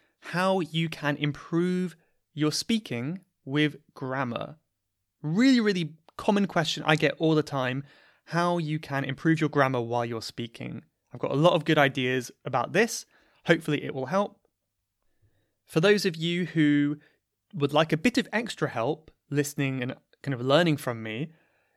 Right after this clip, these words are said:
you can get access to the transcripts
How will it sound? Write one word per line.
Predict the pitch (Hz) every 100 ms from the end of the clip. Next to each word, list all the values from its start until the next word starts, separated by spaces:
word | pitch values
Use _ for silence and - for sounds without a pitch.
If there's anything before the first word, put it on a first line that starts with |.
| -
you | 151
can | 147 151 139
get | 143 131 - -
access | 156 160 - 139 -
to | - 139 127 127
the | 135
transcripts | - 202 196 - 208 - - -